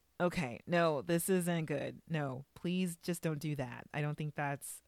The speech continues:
a good way of approaching this." <sighs> Oh my gosh. I'm, I'm afraid that Marquise is someone who likes to cut corners.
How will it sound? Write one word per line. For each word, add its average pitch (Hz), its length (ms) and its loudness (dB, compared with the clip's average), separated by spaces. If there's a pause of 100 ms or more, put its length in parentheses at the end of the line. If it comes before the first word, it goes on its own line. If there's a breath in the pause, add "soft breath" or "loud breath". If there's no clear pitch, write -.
(140)
a 160 120 0
good 185 280 0
way 185 200 4
of 160 80 2
approaching 160 560 0
this." 359 420 -4 (1160 loud breath)
<sighs> - 100 -2
Oh 180 720 4
my 151 100 0
gosh. 127 540 -4
I'm, 220 160 6
I'm 233 200 8
afraid 277 420 6
that 220 100 8
Marquise 180 520 2
is 156 180 2
someone 156 300 0
who 151 160 -2
likes 147 300 -2
to 143 260 -2
cut - 220 -8
corners. 120 560 -10